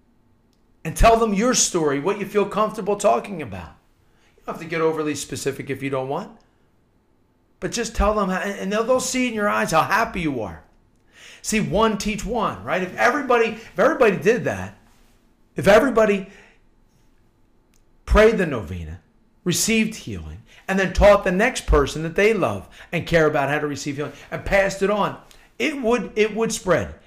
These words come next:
It would spread by the flame of love that pours forth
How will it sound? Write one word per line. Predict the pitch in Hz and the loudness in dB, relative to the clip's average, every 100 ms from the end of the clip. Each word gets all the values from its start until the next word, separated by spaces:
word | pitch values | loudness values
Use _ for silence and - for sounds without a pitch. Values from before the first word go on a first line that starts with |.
| _ _ | _ _
It | 160 165 | -2 0
would | 175 175 | -2 -2
spread | - 135 98 76 - _ _ _ _ _ _ _ - | -6 -6 -6 -10 -18 _ _ _ _ _ _ _ 0
by | 156 | 0
the | 143 | 0
flame | - - 170 190 190 | -8 -4 -2 0 -2
of | 170 | -4
love | 143 147 101 82 - - _ - | 0 0 0 -6 -18 -20 _ -6
that | 165 165 | -4 -4
pours | 170 180 180 | -2 0 -2
forth | - 175 170 | -4 -4 -4